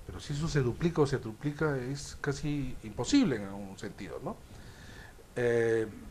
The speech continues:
así fue hasta el año noventa y dos. Tenemos ciento ochenta diputados y tenemos sesenta senadores. ¿Cuál fue la re-, la, la razón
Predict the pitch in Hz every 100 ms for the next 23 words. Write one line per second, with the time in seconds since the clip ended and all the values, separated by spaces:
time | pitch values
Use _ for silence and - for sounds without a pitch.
0 | - - 110 180 160 185 175 143 123 127
1 | 131 123 104 95 98 95 - 107 120 135
2 | 143 143 - - - - - 156 143 151
3 | 156 - - - - - 143 143 139 131
4 | - 107 120 - 226 143 - - - -
5 | - - - - - 101 110 127 151 -
6 | - - 107 - 254 214 - - 90 85
7 | 67 - - - - - - - - -
8 | - - - - 277 - 254 240 226 180
9 | 135 123 113 120 113 113 110 104 98 92
10 | - - - - - - 123 120 127 -
11 | - 190 - -